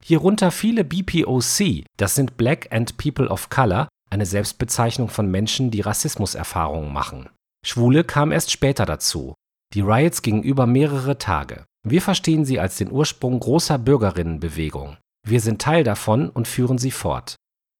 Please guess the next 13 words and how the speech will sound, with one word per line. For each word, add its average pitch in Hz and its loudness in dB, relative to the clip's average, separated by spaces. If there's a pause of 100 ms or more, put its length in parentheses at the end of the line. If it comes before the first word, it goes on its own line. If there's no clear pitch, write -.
„Ist - -4
das 123 2
überhaupt 120 2
noch 104 0
notwendig 127 0
und 123 2
was 120 2
bitteschön 131 0
soll 101 2
das 98 -2
ändern?“, 80 0
fragen 78 -6
viele. 67 -8